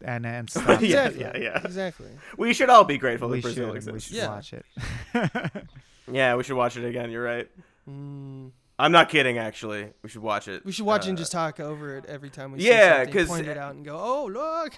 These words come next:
Speaker 3: <laughs>
Speaker 1: It's
Speaker 2: Again, I'm not joking. It's so good. We could do that and h-, say something new every moment that we have not said
Speaker 1: Absolutely.
Speaker 2: on this podcast.
Speaker 3: Yeah.
Speaker 1: Yeah.
Speaker 3: Well, I have the D V D. I have the Criterion.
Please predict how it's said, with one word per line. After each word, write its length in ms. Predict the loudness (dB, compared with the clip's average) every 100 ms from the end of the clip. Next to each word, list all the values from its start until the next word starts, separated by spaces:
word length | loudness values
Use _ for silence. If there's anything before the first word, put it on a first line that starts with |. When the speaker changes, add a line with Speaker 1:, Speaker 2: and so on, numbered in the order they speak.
| -8
Speaker 3:
<laughs> 140 | -4
Speaker 1:
It's 460 | -4 -4 -8 -10 -14 _ _ 2
Speaker 2:
Again, 320 | 6 6 6
I'm 140 | 6 6
not 200 | 6 6
joking. 300 | 4 4 0
It's 160 | -4 -2
so 260 | 2 2
good. 240 | 4 0 0
We 120 | -2
could 160 | -4 -2
do 160 | -2
that 260 | 2 2 2
and 160 | -2 -4
h-, 120 | -8 -12
say 320 | -4 -2 -2
something 540 | -2 -4 -4 -6 -8 -12 _ _ _ _ -20 -20 _ _
new 520 | -6 0 2 2 -2 -6 -2
every 320 | 0 0 -4
moment 520 | -4 -6 -2 -4 -4
that 60 | -8
we 100 | -6
have 140 | -8 -8
not 200 | -8 -8
said 140 | -4
Speaker 1:
Absolutely. 560 | -2 -4 -6 -6 -8 -8
Speaker 2:
on 60 |
this 100 | -6
podcast. 140 | -4 -4
Speaker 3:
Yeah. 0 |
Speaker 1:
Yeah. 220 | -6 -10 -18 _ _
Speaker 3:
Well, 100 | -6
I 100 | -4
have 120 | -4 -6
the 100 | -10
D 200 | -8 -10
V 100 | -10
D. 280 | -10 -12 -12 _
I 80 | -14
have 220 | -12 -12
the 260 | -12 -14 -14
Criterion. 480 | -18 -20 -18 -18 -20